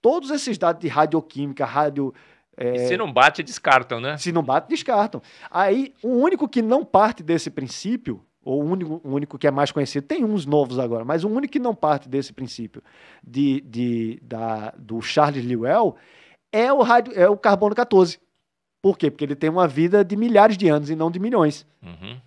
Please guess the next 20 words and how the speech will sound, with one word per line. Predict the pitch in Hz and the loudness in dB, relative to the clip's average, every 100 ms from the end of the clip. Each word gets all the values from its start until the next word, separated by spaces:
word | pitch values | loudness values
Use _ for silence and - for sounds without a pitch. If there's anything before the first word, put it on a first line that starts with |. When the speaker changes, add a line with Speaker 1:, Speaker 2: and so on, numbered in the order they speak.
| _ | _
Speaker 1:
Né? | 139 151 | -6 -2
Mas | 165 208 - | 0 0 -2
todos | - 320 320 196 | -2 -2 -2 -2
esses | 196 - | -2 -2
que | - | -8
vocês | 180 - 165 117 | -6 -2 -2 0
veem | 139 123 | -2 -2
falar | 143 135 | 0 0
de | 131 | 0
milhões, | 135 160 123 131 107 | -4 -4 -4 -6 -8
de | 107 127 120 | -6 -6 -4
radiodatação | 117 165 156 143 139 123 127 | -2 0 0 -2 -4 -4 -6
de | |
milhões, | 131 185 139 143 | -6 -4 -4 -6
todos | _ 160 175 196 233 139 | _ 4 6 6 2 0
eles | 147 147 | -2 -2
vêm | 131 160 | -4 -2
desse | 170 - | -2 -4
mesmo | 147 175 208 | -2 -2 -2
Lyell. | 202 208 143 107 | -4 -2 -2 -4